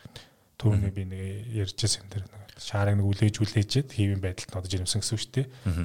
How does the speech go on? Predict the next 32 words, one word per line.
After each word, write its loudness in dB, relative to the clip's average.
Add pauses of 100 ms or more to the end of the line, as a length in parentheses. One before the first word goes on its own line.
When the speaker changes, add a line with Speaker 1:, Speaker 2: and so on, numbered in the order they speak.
Speaker 1:
Чиний 0
энд -2
талд -8
үлдээсэн 0
байлгаж 2
байлгаж -2
байгаа -2
буцаагаад 2
хийх -4
нь -2
гаргахаар 0 (600)
яг 6
анх -2
байсан -2
хэвэндээ 2
ордгоотой 2 (100)
адилхан 4
тэрний -10
булчингаас -2
тодорхой 0
хэмжээгээр, 0 (440)
аа, -4
танд -8
сонсон 0
ч -4
юм -2
уу -10
бүтцийн -4
өөрчлөлт -6
байгаа -18
даа. -20
Тэгэхээр 2